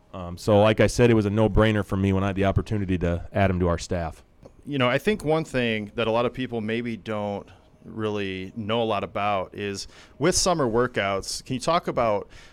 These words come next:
Speaker 2: what that looks like? Is that more, uh, informal, non-structured, uh, more, more team-led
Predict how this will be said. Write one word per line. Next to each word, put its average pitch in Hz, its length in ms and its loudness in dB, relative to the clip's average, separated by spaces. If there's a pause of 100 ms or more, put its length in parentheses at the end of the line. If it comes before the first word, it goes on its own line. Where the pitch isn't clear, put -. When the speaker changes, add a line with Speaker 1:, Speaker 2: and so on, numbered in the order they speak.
(120)
Speaker 2:
what 110 280 -2
that 104 200 2
looks 123 280 0
like? 135 240 2
Is 101 120 -4
that 123 320 4
more, 107 580 0 (240)
uh, 92 300 -8
informal, 139 1000 -2
non-structured, 120 1200 -2 (160)
uh, 92 320 -6
more, 95 340 -4 (100)
more 98 260 -4
team-led 143 840 0